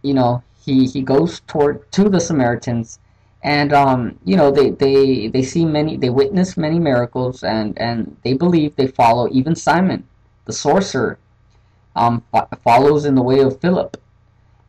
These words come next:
And Philip baptizes the Samaritans, but only in the name of Geta Jesus Christos. And when the elder apostles or, or, um, or the more well-known apostles in Jerusalem,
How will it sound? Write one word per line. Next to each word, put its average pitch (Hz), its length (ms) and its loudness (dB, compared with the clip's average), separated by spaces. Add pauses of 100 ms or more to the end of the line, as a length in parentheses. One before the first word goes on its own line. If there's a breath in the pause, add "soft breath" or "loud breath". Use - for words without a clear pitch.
And 147 520 -2
Philip 151 340 2
baptizes 117 960 -2
the - 100 -6
Samaritans, 135 760 0
but - 200 -6
only 190 320 4
in 170 100 2
the 127 200 0
name 208 200 -4 (500)
of 123 160 -4
Geta 131 260 0
Jesus 117 340 -6
Christos. - 600 -8 (580)
And 165 260 0
when 151 520 0
the 143 200 0
elder 185 300 4
apostles 127 840 -2
or, 131 480 2 (500)
or, 131 240 4
um, 117 400 2 (720)
or 135 160 0
the 135 100 0
more 143 640 4
well-known 147 600 4
apostles 143 800 -2
in 131 180 2
Jerusalem, 127 800 -2